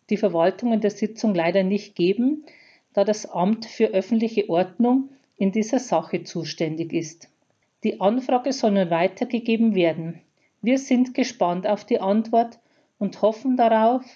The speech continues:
dass die richtigen Schlüsse gezogen und auch Abstellplätze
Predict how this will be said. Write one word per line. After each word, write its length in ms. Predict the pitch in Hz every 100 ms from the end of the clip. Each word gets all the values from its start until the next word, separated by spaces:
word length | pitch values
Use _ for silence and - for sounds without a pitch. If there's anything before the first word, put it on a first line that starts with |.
| _ _ _ _ _ _ _
dass 180 | 202 196
die 140 | -
richtigen 440 | 208 233 233 196 175
Schlüsse 420 | - 240 247 262
gezogen 840 | 262 240 - 226 226 233 254 269 - _ _
und 180 | 202 202
auch 240 | 185 -
Abstellplätze 1000 | 185 - - 226 220 214 220 - 254 247